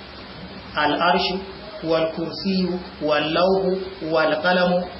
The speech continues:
wal jannatu, wan naru. Wa'annan Allah ya halicce su don albaqa, wanzuwa. Su tun da aka halicce su,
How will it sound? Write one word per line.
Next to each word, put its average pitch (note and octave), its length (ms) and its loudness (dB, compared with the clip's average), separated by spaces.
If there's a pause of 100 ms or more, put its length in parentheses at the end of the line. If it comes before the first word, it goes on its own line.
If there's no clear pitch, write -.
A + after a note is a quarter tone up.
wal D#3 240 2
jannatu, F3 480 0 (280)
wan D#3 280 2
naru. F#3 560 4 (2000)
Wa'annan C#3+ 500 0 (680)
Allah D3 240 -2
ya D3+ 160 2
halicce D#3 500 -4
su C#3 120 -8
don D#3 260 2 (480)
albaqa, C3+ 800 -2 (800)
wanzuwa. C#3 600 -2 (1300)
Su A3 280 0
tun C4 280 4
da A3 160 6
aka A3 140 6
halicce F#3 440 4
su, G3+ 120 0